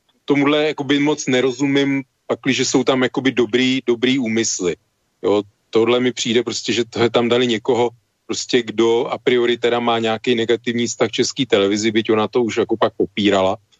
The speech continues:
A jinak, co se týče vůbec toho odvolání, eh, tam jako vůbec nebyla kritika té dozorčí komise. Najednou z čista jasna se prostě odvolala a jako záminka si vzala ty, ty nákupy pozemků vlastně v Ostravě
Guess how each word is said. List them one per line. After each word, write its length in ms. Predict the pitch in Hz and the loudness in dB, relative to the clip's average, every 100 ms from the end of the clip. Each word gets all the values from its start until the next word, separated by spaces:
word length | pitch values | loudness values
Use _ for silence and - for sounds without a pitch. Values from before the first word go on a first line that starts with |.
| _ _ _ - | _ _ _ -2
A 180 | 110 113 | 0 2
jinak, 220 | 123 117 | 0 0
co 100 | 143 | 0
se 60 | |
týče 300 | - 131 - | 0 -2 0
vůbec 280 | 143 139 - | 2 0 0
toho 140 | 156 139 | 0 2
odvolání, 560 | 117 156 170 147 117 | 2 0 0 0 -4
eh, 640 | - _ _ - 104 104 101 | -6 _ _ -6 -2 0 0
tam 180 | 120 | 0
jako 180 | 123 - | 0 0
vůbec 280 | 156 156 - | 0 0 0
nebyla 280 | 147 156 185 | 0 2 0
kritika 460 | 170 - 175 - | -2 -2 -2 -2
té 140 | - 127 | -2 0
dozorčí 440 | 117 123 120 147 | 0 0 -2 -2
komise. 460 | 131 110 101 - 104 | -2 0 -2 -2 0
Najednou 280 | 104 123 127 | 2 0 0
z 60 | |
čista 340 | - 120 - 135 | -4 -4 0 0
jasna 340 | 110 - 127 | 0 -2 -2
se 160 | 143 131 | 0 0
prostě 340 | 120 - 165 | -2 -2 -2
odvolala 600 | 120 101 107 98 107 113 - _ _ _ | 0 0 0 2 0 -2 -6 _ _ _
a 200 | - 107 101 | -2 0 0
jako 140 | 147 | 0
záminka 440 | 135 123 120 120 120 | 0 0 0 0 0
si 160 | 151 | 0
vzala 300 | 131 123 120 | 0 0 0
ty, 160 | - 131 - _ | -2 -6 -6 _
ty 140 | 131 | 0
nákupy 800 | 127 110 - 123 135 123 123 123 - | 0 -2 -4 -4 0 2 2 0 -2
pozemků 480 | 110 123 113 131 | -2 -2 -2 0
vlastně 320 | 127 107 143 131 | 0 0 -2 -2
v 40 | |
Ostravě 600 | 110 - 120 104 95 | -2 0 0 2 0